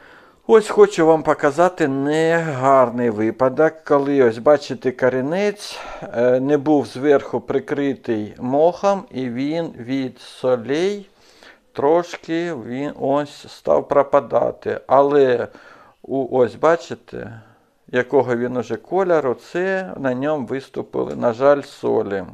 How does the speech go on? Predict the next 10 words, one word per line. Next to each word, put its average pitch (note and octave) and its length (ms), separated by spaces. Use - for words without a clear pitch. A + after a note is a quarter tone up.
Зараз B2 460
ми B2 100
трошки B2+ 440
побалакаємо A2+ 1120
і B2 140
про B2+ 240
солі A#2 420
на A#2 160
мху. G#3 560
Мох, C#3+ 460